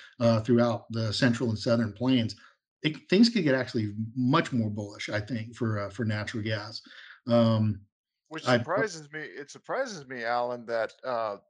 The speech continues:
Speaker 2: the producers, at least the publicly traded producers, have stuck by this mantra of capital discipline, especially when we saw oil prices creeping above seventy-five dollars a barrel.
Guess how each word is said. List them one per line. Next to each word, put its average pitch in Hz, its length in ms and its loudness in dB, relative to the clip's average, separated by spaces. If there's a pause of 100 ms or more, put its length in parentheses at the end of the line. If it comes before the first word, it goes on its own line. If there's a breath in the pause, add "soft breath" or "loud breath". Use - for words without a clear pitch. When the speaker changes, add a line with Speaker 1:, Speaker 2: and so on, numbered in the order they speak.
(140)
Speaker 2:
the 117 320 -12 (300)
producers, 127 680 -4
at 117 80 -4
least 156 240 -4
the 120 60 -2
publicly 147 500 0
traded 117 400 -6
producers, 110 600 -12
have 104 160 -14
stuck - 520 -4
by 135 160 4
this 117 240 -6
mantra 117 760 -2
of 110 560 -2 (420 soft breath)
capital 135 480 2
discipline, 113 960 -8
especially 131 460 -4
when 123 180 -4
we 120 100 -6
saw 117 380 4
oil 120 240 2
prices 110 800 -2
creeping 123 400 -4
above 113 400 4
seventy-five 113 560 0
dollars 110 320 0
a 110 60 -12
barrel. 110 500 0